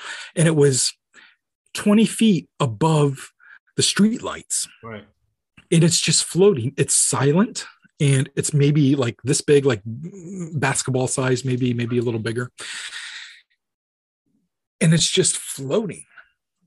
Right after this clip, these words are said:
Speaker 1: above me, silently, going down the street. And it finally floats behind a building.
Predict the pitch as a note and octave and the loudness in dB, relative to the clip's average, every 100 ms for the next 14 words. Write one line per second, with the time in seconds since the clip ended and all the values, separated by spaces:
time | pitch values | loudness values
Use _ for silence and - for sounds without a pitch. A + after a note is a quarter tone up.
0 | _ _ _ _ _ _ _ _ _ - | _ _ _ _ _ _ _ _ _ -6
1 | G#2 D#3+ F3+ D3+ G#2+ F#2 G#2 - _ _ | -2 2 2 0 -6 -12 -18 -20 _ _
2 | _ _ - - D#3+ E3 A#2 G#2+ F#2+ F2 | _ _ -4 0 4 4 2 -8 -14 -14
3 | G#2 _ _ _ _ _ - C#3 E3+ D#3 | -20 _ _ _ _ _ -2 2 4 4
4 | D3 D#3+ C#3+ - - F#3+ A#2+ - _ _ | 4 2 2 -2 -2 0 0 -4 _ _
5 | - - - D#3+ D3 C3+ - - D#3 E3+ | -20 -20 -4 0 2 0 -8 -2 2 4
6 | D#3 - D3 E3 - - A2+ - C#3 C#3 | 2 2 2 2 2 -4 -4 -2 0 0
7 | G#2 C#3 F3+ B2+ E2+ | 0 0 0 -4 -12